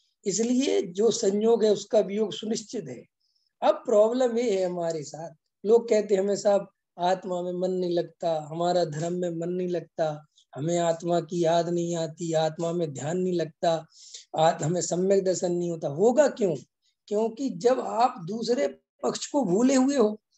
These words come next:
आपको याद ही नहीं है कि मृत्यु भी होना है, आप भूल गए हो कि बुढ़ापा भी आना है, और आप पूरी तरह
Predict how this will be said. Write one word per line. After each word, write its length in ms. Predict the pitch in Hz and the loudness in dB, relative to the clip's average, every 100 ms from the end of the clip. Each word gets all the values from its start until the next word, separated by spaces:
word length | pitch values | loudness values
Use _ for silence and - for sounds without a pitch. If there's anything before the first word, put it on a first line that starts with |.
| _ - | _ 0
आपको 340 | 165 214 208 247 | 4 4 4 4
याद 340 | 208 214 220 | 6 6 4
ही 80 | 262 | 0
नहीं 200 | 285 277 | 0 -2
है 60 | |
कि 100 | 269 | -2
मृत्यु 440 | 240 233 226 - 240 | -2 -2 -2 -2 -2
भी 120 | 233 | 0
होना 260 | 202 202 190 | 0 0 -2
है, 200 | 170 175 _ _ _ | -4 -12 _ _ _
आप 160 | 170 190 | -2 -2
भूल 260 | 160 190 247 | 0 0 2
गए 180 | 262 | 6
हो 120 | 262 247 | 6 6
कि 120 | 240 | 2
बुढ़ापा 480 | 208 208 208 214 220 | 6 6 6 6 4
भी 180 | 220 | 4
आना 220 | 202 196 180 | 2 2 0
है, 160 | 170 | -4
और 80 | 190 | -2
आप 360 | 202 240 - - | 2 2 0 -8
पूरी 280 | 233 269 285 | -8 -6 -6
तरह 440 | - 208 208 | -2 2 2